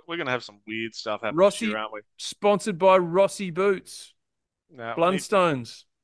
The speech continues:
Speaker 1: Just Jeans or something like that. <laughs>
Speaker 2: Remember the ad with Plugger? Swing
Speaker 1: Yeah.
Speaker 2: and hit and wa-, and Warney sconned him with an iron or something?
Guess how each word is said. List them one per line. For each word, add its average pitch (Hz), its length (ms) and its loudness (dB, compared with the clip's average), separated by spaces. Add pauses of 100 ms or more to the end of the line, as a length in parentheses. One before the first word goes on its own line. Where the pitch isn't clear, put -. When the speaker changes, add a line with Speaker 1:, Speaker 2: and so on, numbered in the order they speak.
(220)
Speaker 1:
Just - 380 -12
Jeans 127 400 -6
or 120 80 -14
something 110 260 -12
like 104 200 -10 (380)
that. 202 300 -8 (580)
<laughs> - 680 -8
Speaker 2:
Remember 254 200 0
the 190 100 4
ad 196 140 6
with 185 160 -4
Plugger? 214 420 2 (380)
Swing 208 320 -4
Speaker 1:
Yeah. 349 80 2 (680)
Speaker 2:
and 175 140 -2
hit 202 200 -4
and 156 120 -8
wa-, 165 260 -4
and 160 200 -2
Warney 196 260 4
sconned 202 400 4
him 262 140 2
with 180 180 4
an 151 80 4
iron 214 320 8
or 214 140 4
something? 294 360 0